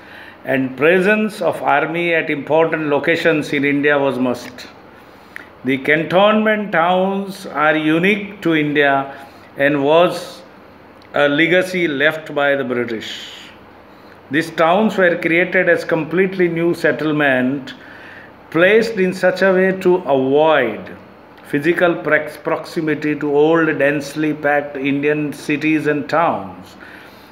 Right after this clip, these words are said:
but close enough to take care of any conflict at short notice. In a way, one can say that cantonment towns were gated communities of eighteenth and nineteenth century,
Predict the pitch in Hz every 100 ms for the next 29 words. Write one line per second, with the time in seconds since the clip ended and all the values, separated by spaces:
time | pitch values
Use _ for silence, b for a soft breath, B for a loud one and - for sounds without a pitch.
0 | B 131 139 - 151 170 165 156 156 156
1 | 151 147 156 156 156 147 151 151 143 143
2 | 147 147 143 147 139 151 151 143 143 -
3 | 139 139 139 151 175 165 110 - - -
4 | - B B B B B B - 147 180
5 | 185 196 180 180 180 185 180 180 185 175
6 | 175 165 165 160 185 185 180 156 165 180
7 | 185 185 - 156 151 165 170 165 143 160
8 | 170 185 185 151 165 170 170 175 170 170
9 | - 160 156 175 175 156 160 156 156 165
10 | 160 156 156 170 160 123